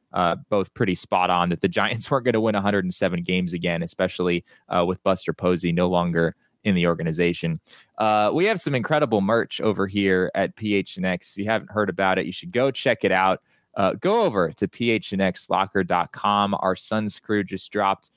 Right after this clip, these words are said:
an incredible new Suns t-shirt. Sort of looks like the Valley, uh, shirts that, of course, were very, very popular last year. So, uh, that one is hot off the press. So go check that out at P H N X locker dot com.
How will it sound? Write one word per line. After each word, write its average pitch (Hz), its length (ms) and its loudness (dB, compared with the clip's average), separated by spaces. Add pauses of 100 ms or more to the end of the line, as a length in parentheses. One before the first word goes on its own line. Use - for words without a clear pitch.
(180)
an 98 140 0
incredible 95 520 -2
new 87 200 0
Suns 90 400 -4
t-shirt. 90 500 -4
Sort 120 160 -2
of 95 140 -2
looks 98 200 -6
like 95 180 -2
the 87 80 -6
Valley, 92 520 -2 (260)
uh, 90 260 0
shirts - 460 -6
that, 90 180 0
of - 120 -12
course, 92 300 -4
were 92 80 -4
very, 90 240 -2
very 85 200 0
popular 85 440 0
last 85 360 -2
year. 85 200 0
So, 87 280 0 (200)
uh, 85 140 0
that 127 200 0
one 131 140 2
is 107 100 -2
hot 120 220 -2
off 101 160 -2
the 107 60 -2
press. 92 340 -2
So 98 100 -2
go 117 200 0
check 113 300 -4
that 107 140 2
out 98 140 2
at 90 100 -6
P - 200 -4
H 101 240 -2
N 98 40 -4
X 95 300 -2 (240)
locker 101 400 0
dot 87 260 0
com. 127 400 -2